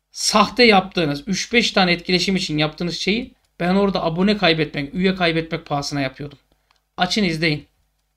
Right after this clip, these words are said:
Ya siz burada kısa donla gezerken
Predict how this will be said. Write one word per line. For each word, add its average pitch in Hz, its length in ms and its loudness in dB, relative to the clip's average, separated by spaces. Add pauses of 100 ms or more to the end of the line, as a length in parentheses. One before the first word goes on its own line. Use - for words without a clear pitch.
(560)
Ya 156 100 -2
siz 185 260 -2
burada 214 200 4
kısa 233 280 0
donla 233 200 4
gezerken 247 580 2